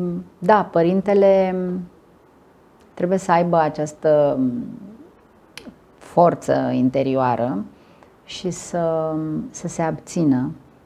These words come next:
din a-l înscrie la foarte multe ateliere și din a cere foarte mult de la el, pentru că noi proiectăm asupra lor ceea ce noi n-am putut să facem, ceea ce noi n-am avut.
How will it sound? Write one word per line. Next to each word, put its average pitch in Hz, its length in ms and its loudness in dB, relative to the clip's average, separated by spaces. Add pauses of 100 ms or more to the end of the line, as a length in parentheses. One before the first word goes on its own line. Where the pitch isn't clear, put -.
(160)
din 160 280 -4
a-l 147 360 -2 (440)
înscrie 165 500 -2
la 156 100 0
foarte 156 460 -2
multe 147 320 0
ateliere 139 640 -2
și - 160 -8
din 151 160 0
a 135 200 -4
cere 170 440 -2
foarte 143 420 -2
mult 135 220 0
de 135 140 -4
la 127 120 -2
el, 120 440 -4 (880)
pentru 180 300 0
că 180 140 -2
noi 180 240 2
proiectăm 180 760 4 (100)
asupra 151 520 -4
lor 131 280 0
ceea 170 240 -4
ce 175 160 -8
noi 170 160 -2
n-am 165 200 -2
putut 175 240 -8
să 151 140 -6
facem, 175 720 -6
ceea 160 220 -8
ce 175 200 -14
noi 160 160 -6
n-am 165 280 -6
avut. 147 420 -6